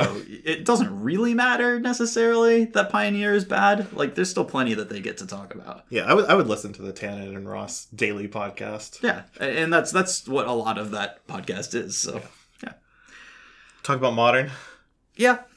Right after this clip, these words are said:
Speaker 2: Astrolabe got banned. R I P.
Speaker 1: <sighs> I don't think anyone's really crying a tear over it. Like, I was even pretty Astrolabe agnostic.
Speaker 2: Mm-hmm.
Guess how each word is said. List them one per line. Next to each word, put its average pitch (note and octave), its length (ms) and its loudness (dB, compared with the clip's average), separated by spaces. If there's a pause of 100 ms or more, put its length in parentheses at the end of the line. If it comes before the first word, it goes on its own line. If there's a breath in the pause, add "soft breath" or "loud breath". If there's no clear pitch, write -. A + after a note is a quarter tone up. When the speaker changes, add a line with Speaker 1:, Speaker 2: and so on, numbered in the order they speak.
(160)
Speaker 2:
Astrolabe D3 460 4
got D3 140 4
banned. B2+ 340 2 (1000 loud breath)
R A#2 160 2
I B2 100 2
P. A2+ 300 2 (340 loud breath)
Speaker 1:
<sighs> - 400 -20
I C3+ 520 -2
don't A#2+ 120 2
think C3 160 -2
anyone's G2 320 -4
really G2+ 200 -4
crying G2+ 360 -2
a G2+ 40 -6
tear G2 260 -4
over G2+ 240 -4
it. G#2+ 180 -4 (580)
Like, A2+ 120 2
I D3+ 100 8
was F#3 200 12
even C3 380 4
pretty A#2+ 640 2 (280)
Astrolabe A2 500 2
agnostic. G2 840 -6
Speaker 2:
Mm-hmm. A#2+ 440 0